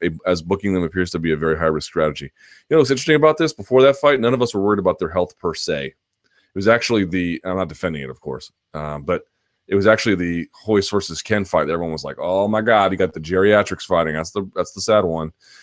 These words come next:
I think what it really says, though, is, um, and I've said this before, I think last week, Bellator wants to put on these legend fights. I'm not opposed to it in principle, but I would really prefer that they happen in a state, uh, or territory with a very, very strict regulation.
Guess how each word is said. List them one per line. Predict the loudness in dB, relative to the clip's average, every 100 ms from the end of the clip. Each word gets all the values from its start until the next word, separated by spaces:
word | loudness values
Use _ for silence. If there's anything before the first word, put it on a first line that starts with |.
| 0
I | 2
think | 4 6
what | 8
it |
really | 8 6
says, | 4 0 0
though, | 0 0 -2
is, | -4 -8
um, | -8 -8 -10 -12 -16 _
and | -8
I've | -4
said | -2
this | -2
before, | -6 -2 -2
I |
think | -2 -6
last | -6 -6 -4
week, | -4 -6 _ -20 _ _
Bellator | 4 6 6
wants | 6 2
to | -2
put | 2 4
on | 4
these | 2
legend | 0 0 -2 -2
fights. | -2 -2 -6
I'm | -8
not | -4 -4
opposed | -4 -6 -2
to | -4
it |
in | -4 -10
principle, | -12 -10 -4 -4 -4 _ _ _ _
but | 2
I | 2
would | 2
really | 2 4 6 8 8 6
prefer | 2 0 0
that | 2
they | -2
happen | 0 0 -2 -4
in | -8
a | -10
state, | -4 -2 -2 -8 _ _ -8
uh, | -6 -6
or | -2 -4 -2
territory | -2 -2 0 0
with | 0
a | -6
very, | -4 -2 0
very | -2 -4 -6
strict | -6 -6
regulation. | -6 -6 -8 -8 -12